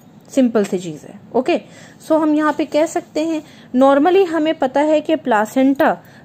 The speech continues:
कब separate होता है, कब निकलता है, जब baby की delivery हो जाती है, right। लेकिन abruptio placenta एक abnormal सी condition है जिसमें placenta टाइम से पहले सेपरेट होकर के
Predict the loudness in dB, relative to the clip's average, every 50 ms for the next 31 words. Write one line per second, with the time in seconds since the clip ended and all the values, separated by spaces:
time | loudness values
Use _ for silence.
0 | -8 -2 0 0 0 0 -2 0 0 0 2 0 0 0 0 0 -2 0 0 -2
1 | -2 0 0 0 0 0 0 -2 0 2 2 2 2 2 0 0 0 0 0 -2
2 | 0 0 0 -2 -2 -4 -8 -20 -20 -20 -20 -16 -14 -10 -2 0 2 2 2 0
3 | -2 -4 0 2 2 2 2 2 0 -2 0 0 -2 0 0 0 -2 -2 -2 -4
4 | -4 -6 -6 -6 -8 -10 -10 -12 -14 -10 -4 -2 0 0 0 -2 -6 -18 -20 -20
5 | -16 -6 -2 0 0 2 2 0 0 0 0 0 0 0 2 0 0 0 -2 -2
6 | 0 0 0 2 2 0 0 0 0 0 2 2 2 2 2 0 0 0 0 -2
7 | -2 -2 -4 -2 0 0 0 0 0 0 2 2 2 2 2 2 2 2 0 0
8 | 0 -2 0 0 0 0 0 0 -2 -4 -2 0 0 0 2 0 -2 -4 -6 -10
9 | -20 -20 -20 -12 -10 -6 -2 -2 -2 0 0 0 2 2 2 0 -2 -8 -20 -20
10 | -20 -20 -20 -20 -20 -20 -20 -20 -8 -2 0 2 2 2 0 0 2 2 2 2
11 | 2 2 2 2 0 -2 -6 -20 -20 -20 _ -20 -20 -14 -4 -2 0 2 2 2
12 | 0 0 0 -2 -4 0 0 0 0 2 2 2 0 2 -2 -4 -2 0 0 0
13 | 0 0 -2 -6 -6 -2 -2 -2 -2 -2 -2 -2 -2